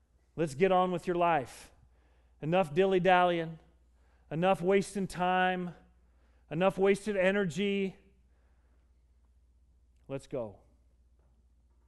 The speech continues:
So if you've never crossed that line, just pray this,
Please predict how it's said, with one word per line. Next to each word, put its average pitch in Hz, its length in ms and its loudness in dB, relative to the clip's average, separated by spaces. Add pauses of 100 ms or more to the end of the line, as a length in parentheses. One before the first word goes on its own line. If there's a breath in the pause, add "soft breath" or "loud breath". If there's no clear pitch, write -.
(1400)
So - 120 -10
if 135 80 -10
you've 147 140 -6
never 165 280 0
crossed 165 380 -4
that 156 180 -4
line, 143 480 -2 (640)
just - 220 -12
pray 190 260 4
this, 165 500 -2